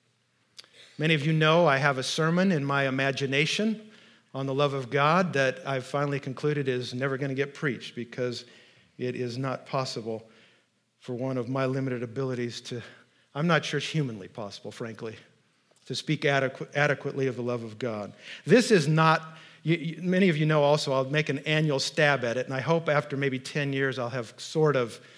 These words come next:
scratched a little bit on the surface of speaking about the love of God. This is not that annual sermon. This happens to be the next passage in the Gospel of John. Well, I'm not intending to preach every passage in the Gospel of John.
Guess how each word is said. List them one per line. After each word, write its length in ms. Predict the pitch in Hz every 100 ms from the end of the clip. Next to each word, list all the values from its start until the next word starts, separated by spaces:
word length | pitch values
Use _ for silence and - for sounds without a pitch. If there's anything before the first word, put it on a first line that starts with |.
| -
scratched 480 | - - 131 113 -
a 40 |
little 200 | 123 120
bit 180 | 110 127
on 120 | 120
the 80 | 117
surface 460 | - 123 123 117 -
of 200 | 113 - - - - _ -
speaking 460 | - 147 135 127
about 240 | 127 127 131
the 80 |
love 200 | 127 120
of 140 | 110 107
God. 260 | 123 123
This 200 | 135 202
is 100 | 180
not 300 | 170 180 185 170
that 140 | 151
annual 320 | 147 151 143
sermon. 400 | 131 135 147 165
This 140 | 151 151
happens 320 | 139 135 120
to 60 | 135
be 100 | 127
the 80 |
next 280 | 131 139 -
passage 400 | 143 135 160 147
in 60 | 135
the 80 | 120
Gospel 340 | 120 120 120
of 80 | 110
John. 420 | 135 123 98 101 - _ _ _ - - - - _ _ _ _ _ -
Well, 180 | 139 143
I'm 80 |
not 160 | 160 160
intending 640 | 151 - 180 175 156 143
to 320 | - 156 139
preach 440 | 131 - 170 165 160
every 300 | 175 165 180
passage 460 | 175 160 170 175 165
in 60 |
the 80 | 165
Gospel 380 | 156 160 165 165
of 80 | 143
John. 440 | 156 165 185 180